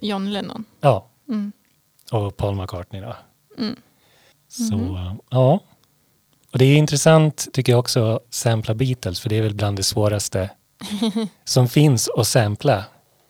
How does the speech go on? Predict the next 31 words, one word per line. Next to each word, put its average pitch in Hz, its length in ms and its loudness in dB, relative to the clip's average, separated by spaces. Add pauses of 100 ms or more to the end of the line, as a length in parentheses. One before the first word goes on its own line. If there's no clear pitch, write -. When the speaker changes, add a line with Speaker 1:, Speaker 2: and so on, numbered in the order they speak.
(160)
Speaker 1:
Ja. 226 560 -4 (220)
Speaker 2:
Så - 140 -4
man 123 160 2
får - 100 0
liksom 120 260 0
göra 123 260 4
det 123 60 2
genom 110 280 -2
den 107 100 -2
här 107 100 -2
barnkören. 110 880 2 (260)
Man 120 140 0
skulle 123 200 2
aldrig 120 180 0
Speaker 1:
Okej. - 100 -6
Speaker 2:
kunna 117 100 0
tagit 113 300 -2
det 110 60 0
här 107 100 0
original. 104 560 -2 (300)
Speaker 1:
Nej, 254 160 0
man 247 160 0
får 262 220 -2
inte 190 240 -8
det, 120 180 -6
Speaker 2:
Nej, 131 200 6
Speaker 1:
alltså. 98 200 -8
Speaker 2:
det 120 100 2
är 120 40 2
väldigt 110 260 0
heligt. 104 600 -4